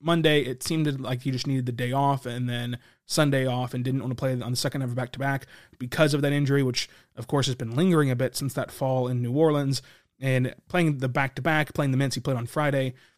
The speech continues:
I just think that it was a needed day off for S G A, and he's questionable, which typically when the Thunder upgrade guys to questionable, they play. So we'll see if that track record continues for S G A.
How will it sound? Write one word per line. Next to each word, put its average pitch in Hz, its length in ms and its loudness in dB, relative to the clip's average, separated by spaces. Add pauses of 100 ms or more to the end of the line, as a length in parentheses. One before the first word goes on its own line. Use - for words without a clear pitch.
(260)
I 143 100 2
just 135 140 -2
think 147 160 0
that 139 80 2
it 139 60 2
was 131 120 2
a 127 100 0
needed 131 320 2
day 131 200 0
off 131 260 2
for 143 340 0
S 147 240 0
G 151 240 -2
A, 151 220 2
and 123 280 -2
he's 123 180 -2
questionable, 151 580 2
which - 180 -2
typically 202 680 -2 (400)
when 170 300 2
the 165 80 2
Thunder 165 360 2
upgrade 165 440 2
guys 160 260 2
to - 100 -6
questionable, 151 600 0
they 123 180 -4
play. 196 560 -2 (320)
So 156 340 6
we'll 147 280 4
see 170 280 2
if 143 100 2
that 143 260 -2
track 151 380 -2
record 143 240 -2
continues 143 640 -2
for 135 200 -4
S 123 160 -2
G 127 200 -6
A. 175 180 -2